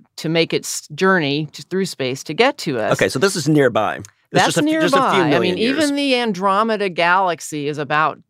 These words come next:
Speaker 1: two million light years away. So, so everything, uh, i-, is kind of like, uh, um,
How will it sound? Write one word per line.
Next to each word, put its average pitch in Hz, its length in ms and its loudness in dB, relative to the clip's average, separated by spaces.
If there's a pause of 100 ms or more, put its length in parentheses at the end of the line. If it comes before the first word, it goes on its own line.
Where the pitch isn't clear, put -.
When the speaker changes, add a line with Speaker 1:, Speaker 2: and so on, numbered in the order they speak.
(140)
Speaker 1:
two 185 320 -4
million 151 560 -4
light 151 260 -2
years 131 260 -8
away. 131 300 -8
So, 135 260 0 (420)
so 185 320 4
everything, 185 840 0
uh, 143 380 0
i-, 135 180 -2
is 160 200 -4
kind 254 280 -2
of 151 300 -2
like, 139 400 -4 (220)
uh, 143 220 -2
um, 147 680 -2